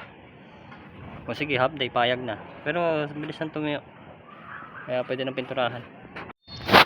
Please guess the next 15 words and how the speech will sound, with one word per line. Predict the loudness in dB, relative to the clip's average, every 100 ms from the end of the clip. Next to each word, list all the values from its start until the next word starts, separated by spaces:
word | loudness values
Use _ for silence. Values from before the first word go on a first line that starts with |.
| 6 -10 -8 0 6 6
Ayan, | 8 4 4 2 0 2 2 2
okay | 4 6
na. | 6 4 2 -8 -10 -10 -8 -6 -6 -6 -4
Pinturahan | -4 -2 4 6 6
ko | 4 4
na | 4
lang | 2 2
din | 2
lahat, | 4 2 0 -2
no? | 2 2 2 -12 -12 -10 -10 -10 -12 -12 -12 -4
Para | -2 2 6 8 8 6 6 2 -4 -6 -10 -10 -10 -8 -10 -8
maproteksyonan | -6 -2 0 2 4 6 4 4
uli | 2
sa | 2 2
araw. | 0 -2